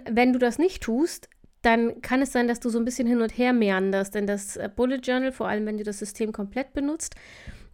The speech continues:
kann dir ja bei ganz vielen Dingen helfen. Es kann dir helfen, ähm, achtsamer zu sein im Alltag. Es kann dir helfen, dein,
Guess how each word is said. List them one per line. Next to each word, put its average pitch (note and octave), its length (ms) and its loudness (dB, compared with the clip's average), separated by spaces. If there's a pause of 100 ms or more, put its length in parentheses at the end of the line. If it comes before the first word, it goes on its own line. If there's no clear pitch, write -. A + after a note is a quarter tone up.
(120)
kann B3 260 2
dir B3+ 120 8
ja A3+ 300 6
bei A3+ 160 2
ganz A3 220 0
vielen D4+ 320 4
Dingen F#3 240 0
helfen. F#3+ 360 -4
Es - 140 -10
kann B3 260 -2
dir A3+ 140 2
helfen, G3+ 680 0 (360)
ähm, G3 560 2
achtsamer A#3 480 2
zu G3 180 -6
sein F3+ 220 -4
im F#3 100 -8
Alltag. - 440 -12
Es - 160 -12
kann A3 240 -2
dir G#3 140 2
helfen, G3 1040 -2
dein, G3 680 -4